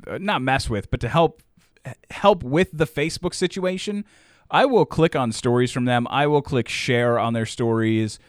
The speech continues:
Uh, I will interact with their page just to make sure, uh, that, that they're getting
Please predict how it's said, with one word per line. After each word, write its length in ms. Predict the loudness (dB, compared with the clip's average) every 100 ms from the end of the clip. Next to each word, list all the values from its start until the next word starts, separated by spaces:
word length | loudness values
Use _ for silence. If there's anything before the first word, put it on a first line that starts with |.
| _ _ _
Uh, 360 | -4 -2 0 -2
I 160 | 0 2
will 200 | 4 2
interact 580 | 2 4 4 2 0 0
with 180 | 0 2
their 160 | 2
page 560 | 2 0 0 0 -4 -12 -16
just 420 | -4 -2 0 -4
to 60 | -4
make 240 | -2 -2
sure, 520 | -2 0 2 2 -2 -4 _ _ _ -6
uh, 680 | 0 0 2 0 -2 -6 -10 -16 _ _ _ _
that, 380 | -4 0 0 -2
that 220 | -2 0
they're 180 | 0 0
getting 800 | -2 2 2 2 -2 -4 -8 -10